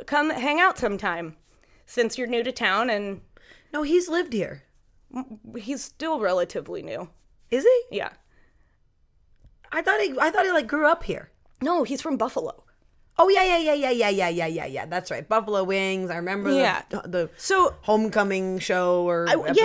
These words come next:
Speaker 2: episode or
Speaker 1: I wanna
Speaker 2: whatever.
Speaker 1: be his friend. I wanna get him into Bait Shop and get him a drink. How do I do that?
Speaker 2: I don't think he's gonna respond, but I think that's how you do it, is just if you want him.
Speaker 1: Okay.
Speaker 2: I mean, you
Speaker 1: Or
Speaker 2: could try.
Speaker 1: do I say,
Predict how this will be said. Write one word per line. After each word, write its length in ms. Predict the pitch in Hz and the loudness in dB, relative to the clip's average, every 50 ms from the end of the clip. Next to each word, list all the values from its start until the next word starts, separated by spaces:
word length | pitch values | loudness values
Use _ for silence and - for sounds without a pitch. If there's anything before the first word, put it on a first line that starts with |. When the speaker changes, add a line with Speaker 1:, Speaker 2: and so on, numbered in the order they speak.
| 453 330 | 6 6
Speaker 2:
episode 340 | 185 165 165 165 165 160 160 | 4 2 0 -2 -4 -4 -2
or 60 | 156 220 | 2 4
Speaker 1:
I 40 | |
wanna 80 | 277 320 349 415 440 440 | 4 6 6 4 4 4
Speaker 2:
whatever. 60 | - | 6
Speaker 1:
be 80 | 415 | 6
his 180 | 427 403 403 - | 6 6 4 2
friend. 320 | - 339 302 262 254 247 - - | 0 0 2 2 2 0 0 0
I 40 | |
wanna 200 | 233 233 226 226 | 2 2 2 0
get 240 | 220 196 262 294 311 | 2 4 4 6 6
him 160 | 349 381 370 | 6 6 4
into 180 | 349 330 330 349 | 4 2 2 2
Bait 240 | 240 254 233 220 - | 2 2 2 2 2
Shop 240 | - 233 208 208 208 | 4 4 4 4 2
and 100 | 180 165 | 0 -2
get 160 | - 185 214 | -2 0 0
him 100 | 269 285 | 0 0
a 20 | 269 | 0
drink. 500 | 226 233 208 202 202 208 208 - - _ _ - - _ _ _ _ _ _ _ _ _ _ _ _ _ _ | 0 0 0 0 0 -4 -6 -10 -18 _ _ -20 -20 _ _ _ _ _ _ _ _ _ _ _ _ _ _
How 300 | - - - 269 262 269 | -12 0 4 6 6 6
do 100 | 302 285 | 6 6
I 80 | 247 | 4
do 160 | 233 208 190 - | 2 2 0 -4
that? 320 | - - - - - - - - - - - - - _ _ _ _ _ _ _ | -4 -6 -8 -10 -12 -16 -20 -20 -20 -20 -20 -20 -20 _ _ _ _ _ _ _
Speaker 2:
I 120 | 190 208 220 | 2 4 6
don't 200 | 247 285 311 269 | 6 4 4 2
think 140 | 302 277 240 | -2 -2 -2
he's 160 | 294 233 226 | -4 -2 -2
gonna 180 | 240 233 233 | -2 0 0
respond, 460 | 226 214 208 - - 180 175 180 175 175 | 0 -2 -2 -2 -2 0 0 0 0 0
but 80 | 170 | 0
I 100 | 175 175 | 0 0
think 220 | 165 - 180 175 - | 0 -2 -4 -2 -2
that's 200 | 175 165 156 - | -2 -2 -2 -4
how 180 | - 170 156 | -4 -2 -2
you 120 | 151 151 147 | -2 -2 -4
do 160 | 135 147 135 | -6 -6 -8
it, 140 | 143 - - | -8 -8 -8
is 200 | 143 151 143 143 | -6 -6 -6 -8
just 280 | 135 139 143 - - 147 | -10 -12 -14 -14 -12 -14
if 100 | 139 156 | -12 -10
you 160 | 156 156 151 | -10 -10 -8
want 300 | 160 180 190 208 196 214 | -4 -2 0 0 2 2
him. 160 | 214 202 202 | 2 2 2
Speaker 1:
Okay. 240 | 202 - 151 214 - - - - - - | 2 2 0 0 -4 -8 -16 -20 -6 -2
Speaker 2:
I 40 | |
mean, 120 | 220 233 233 | 2 4 4
you 140 | 392 427 415 | 6 8 8
Speaker 1:
Or 60 | - | 8
Speaker 2:
could 80 | 330 359 | 8 8
try. 300 | - 233 247 180 - 196 226 | 8 8 8 8 6 2 -2
Speaker 1:
do 240 | 240 214 311 320 | 0 2 4 4
I 140 | 302 294 285 | 6 4 4
say, 520 | 269 - 330 277 254 247 254 240 240 233 | 2 0 0 0 2 2 2 0 0 -2